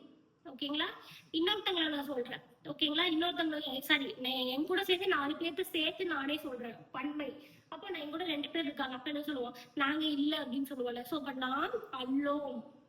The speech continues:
ஓகேங்களா? நாம் அல்லோம், நான் அல்லேன்.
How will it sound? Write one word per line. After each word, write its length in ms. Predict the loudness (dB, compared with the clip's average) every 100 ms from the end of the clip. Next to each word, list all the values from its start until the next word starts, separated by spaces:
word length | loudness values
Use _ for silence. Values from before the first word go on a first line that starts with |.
| -12 -2
ஓகேங்களா? 360 | -2 0 -2 -4 -8 -20 -20 _ _ _ _ _ _ _ -20
நாம் 480 | -12 -8 -6 -6 -8 -8 -10
அல்லோம், 380 | -10 -8 -8 -10 -10
நான் 260 | -8 -8 -10 -16 -20 -20 -14 -10
அல்லேன். 520 | -6 -6 -6 -6 -6